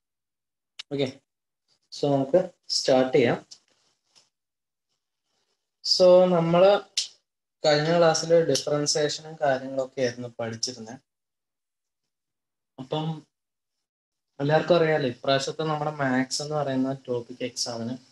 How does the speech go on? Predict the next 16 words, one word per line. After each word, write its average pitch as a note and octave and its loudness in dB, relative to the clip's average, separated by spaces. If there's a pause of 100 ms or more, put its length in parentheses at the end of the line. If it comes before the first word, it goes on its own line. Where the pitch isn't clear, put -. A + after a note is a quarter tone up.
(500)
ഇരുപത് F3 2
മാർക്കിനാണ് C#3+ 0 (340)
മൊത്തത്തിലുള്ളത്. B2+ -6 (1080)
Almost D#3+ -2
ഇരുപത് E3+ 2
മാർക്കിനാണ്. C3 -4 (140)
So, D#3+ 0
അതിൻ്റെ D#3 0
അകത്ത് E3+ -2 (720)
മാർക്ക് D#3+ 0
ബേസിസിൽ F#3 0 (180)
പറയുവാണെങ്കിൽ C#3 0 (460)
ഇരുപത് E3+ 0
മാർക്കിൽ D#3+ -4 (960)
പതിനഞ്ച് F#3 -4
മാർക്കിനുള്ള D3+ -6